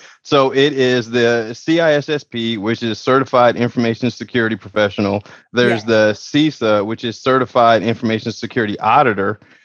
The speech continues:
Speaker 1: There's the C C S K, which is Certified, um, Clouds, it's Cer-, Certificate of Cloud Security Knowledge.
Speaker 2: Sure.
Speaker 1: And then there is what, what I call the, the moneymaker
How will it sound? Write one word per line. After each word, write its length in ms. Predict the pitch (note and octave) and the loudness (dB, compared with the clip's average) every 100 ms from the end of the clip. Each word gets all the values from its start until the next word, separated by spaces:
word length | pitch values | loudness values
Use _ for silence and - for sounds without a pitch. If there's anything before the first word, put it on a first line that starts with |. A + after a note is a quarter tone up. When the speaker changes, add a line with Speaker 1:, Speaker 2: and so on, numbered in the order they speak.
| _ A2+ | _ 0
Speaker 1:
There's 300 | A#2+ B2 A2 | 2 2 -2
the 100 | A2 | -4
C 220 | - C#3+ | -2 -2
C 220 | D3 C3+ | 0 2
S 160 | B2 - | 2 0
K, 400 | E3+ D#3 B2 A#2 | 0 2 2 0
which 260 | A#2 A2+ | -6 -6
is 120 | A#2 - | -8 -2
Certified, 920 | C#3 C3+ B2+ B2+ A#2+ A#2+ A2+ A2 - | 0 0 2 4 6 6 4 2 0
um, 640 | A2+ A2+ A2 G#2+ G2+ G2 - _ | 0 2 2 0 -2 -6 -12 _
Clouds, 420 | - B2 A#2+ G#2+ | -2 2 2 0
it's 180 | G#2+ A#2 | -8 -14
Cer-, 340 | _ - C3 - | _ -14 -12 -12
Certificate 720 | - - D3+ - G#3+ F#3 D#3+ A#2 | -14 -6 -4 0 0 0 -2 -4
of 80 | - | 0
Cloud 220 | D3 C3 | 2 2
Security 360 | - - A#2 | -2 -6 -2
Knowledge. 560 | G#2 A#2+ A#2+ G#2 A#2+ - _ - | 2 2 2 0 -8 -14 _ -4
Speaker 2:
Sure. 180 | A3+ E3 | -2 2
Speaker 1:
And 160 | C3 C3 | 0 2
then 240 | D3+ C#3 | 2 2
there 240 | C3+ D3 | 2 2
is 680 | C#3+ C3 B2+ B2 A#2+ A#2 - | 2 0 0 0 -2 -4 -6
what, 200 | B2 G2+ | -8 -2
what 120 | B2+ | 0
I 60 | C#3 | 0
call 300 | D#3 C#3 A2 | 2 2 2
the, 220 | A#2+ A2 | 0 0
the 140 | A2 | 0
moneymaker 680 | A#2+ C#3+ E3 B2+ A#2 - A#2 | 0 0 0 -2 -4 -6 -12